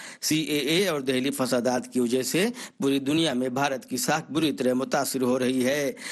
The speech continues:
ادھر دہلی فسادات پر بحث کرانے کے معاملے پر آج بھی پارلیمنٹ میں زبردست ہنگامہ ہوا،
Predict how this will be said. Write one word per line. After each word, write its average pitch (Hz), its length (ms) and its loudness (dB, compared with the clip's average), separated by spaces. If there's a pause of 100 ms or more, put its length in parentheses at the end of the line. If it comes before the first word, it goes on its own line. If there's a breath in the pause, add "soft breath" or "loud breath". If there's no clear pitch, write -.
(160 loud breath)
ادھر 180 200 2
دہلی 180 280 2
فسادات 160 580 -2
پر 196 120 0
بحث 135 260 -2
کرانے 131 360 0
کے 131 140 0
معاملے 135 360 2
پر 165 260 -2
آج 147 240 0
بھی 131 120 -2
پارلیمنٹ 135 580 -2
میں 131 80 2
زبردست 131 520 0
ہنگامہ 131 360 0
ہوا، 131 340 0